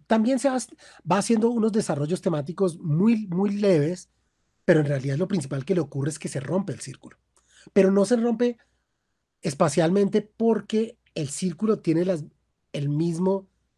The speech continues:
tamaño siempre, por la ubicación de las sopranos. Eso no cambia. Recuerde que la ubicación de los dúos de tenor y contralto sí cambia, pero es como si, si uno dijera,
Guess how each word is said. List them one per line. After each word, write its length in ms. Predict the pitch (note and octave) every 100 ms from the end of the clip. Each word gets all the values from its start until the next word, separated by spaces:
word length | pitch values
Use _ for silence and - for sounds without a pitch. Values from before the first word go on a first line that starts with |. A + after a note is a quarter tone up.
| _ _ _ _ _ _ _ _ _ _
tamaño 380 | D3 C#3+ C#3 D#3+
siempre, 400 | G#3+ F3+ C3+ _ _ _ _ _ _ _
por 140 | E3 C#3+
la 80 |
ubicación 380 | C3+ C3+ B2+ C3
de 60 | C#3+
las 100 | D#3
sopranos. 440 | C#3 G3+ C3 - _ _ -
Eso 180 | B2 D#3
no 100 | D3
cambia. 340 | G3 C3 - _ _ - _ _ -
Recuerde 540 | B2+ C#3 C#3 C#3 F#3+
que 120 | G3
la 80 | D#3
ubicación 420 | C#3+ C#3 C#3 D3
de 80 | C#3+
los 180 | F3+ D3+ -
dúos 280 | C3+ D3+ D#3
de 100 | D#3+
tenor 320 | C3+ B2 C#3
y 120 | D3+
contralto 460 | D#3+ C3 A#2+ - D#3
sí 180 | -
cambia, 360 | D#3 G#3 D#3 - _ _ _ _ _ -
pero 180 | D3 C#3
es 100 | C#3
como 280 | G3 F#3+ D3+
si, 420 | - C3+ C#3+ C#3 _ _ _ _
si 160 | E3
uno 80 | E3+
dijera, 500 | F#3+ D3 D3 E3